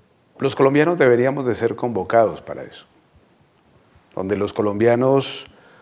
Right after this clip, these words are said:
pudiéramos, a partir de las realidades que hemos vivido, las que estamos viviendo, generar un escenario de comprensión de nuestro país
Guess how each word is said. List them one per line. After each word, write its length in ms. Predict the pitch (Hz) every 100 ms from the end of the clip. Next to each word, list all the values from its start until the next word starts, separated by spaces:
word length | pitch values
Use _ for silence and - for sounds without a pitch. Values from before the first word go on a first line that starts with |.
| _
pudiéramos, 520 | - 104 113 127 135
a 80 | 107
partir 500 | 101 95 95 113 120 127 143
de 560 | 117 107 95 90 78 - _ _
las 200 | 110 110
realidades 680 | 104 107 101 113 117 127 127
que 140 | -
hemos 260 | 113 127 110
vivido, 440 | 107 110 113 80 - - _ - -
las 160 | - -
que 80 | 92
estamos 380 | - 107 120
viviendo, 540 | 117 123 117 98 90 98 _ _ _ _ _ _ _
generar 640 | 123 123 143 143 156 - - -
un 160 | 135 143
escenario 760 | 147 131 120 117 120 131 127 - - -
de 880 | - 90 95 92 92 90 90 87 87 - _ -
comprensión 760 | 127 104 113 104 - 139 131
de 100 | 98
nuestro 260 | 92 82 87
país 440 | 85 82 78 -